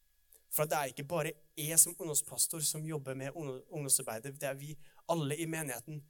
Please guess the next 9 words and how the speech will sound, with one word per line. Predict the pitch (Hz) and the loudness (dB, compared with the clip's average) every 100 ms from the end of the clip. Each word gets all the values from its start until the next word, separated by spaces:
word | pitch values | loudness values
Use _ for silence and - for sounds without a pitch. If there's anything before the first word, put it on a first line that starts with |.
| _ | _
jobber | 135 175 147 147 | -2 0 0 -2
med | 147 135 | -6 -8
det | |
her. | 127 - - _ _ - - | -12 -16 -20 _ _ -20 -4
Alle | 165 151 | 0 2
vi | 151 156 165 175 | 0 -2 -4 -6
i | |
menigheten | 160 147 120 120 143 - - - | -2 -2 -2 -6 -10 -12 -18 -4
jobber | 135 196 160 135 151 | 4 4 4 -2 -6